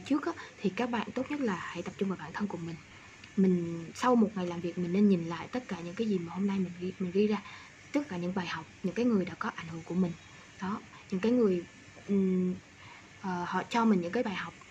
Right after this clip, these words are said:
họ chửi mình cũng được. Như thời gian đầu á, thì nói chung là Hoài cũng đã từng cũng bị chửi, là nói chung là cũng bị hành hạ rất là nhiều. Không phải tự nhiên mà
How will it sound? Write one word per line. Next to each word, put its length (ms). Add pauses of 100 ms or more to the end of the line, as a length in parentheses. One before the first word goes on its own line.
(220)
họ 240
chửi 160
mình 140
cũng 160
được. 180 (320)
Như 200
thời 200
gian 180
đầu 240
á, 80 (440)
thì 200
nói 100
chung 220
là 80
Hoài 160
cũng 160
đã 80
từng 280
cũng 180
bị 120 (100)
chửi, 260
là 200
nói 140
chung 140
là 80 (280)
cũng 100
bị 80
hành 160
hạ 160
rất 80
là 120
nhiều. 220 (280)
Không 120
phải 100
tự 160
nhiên 220
mà 80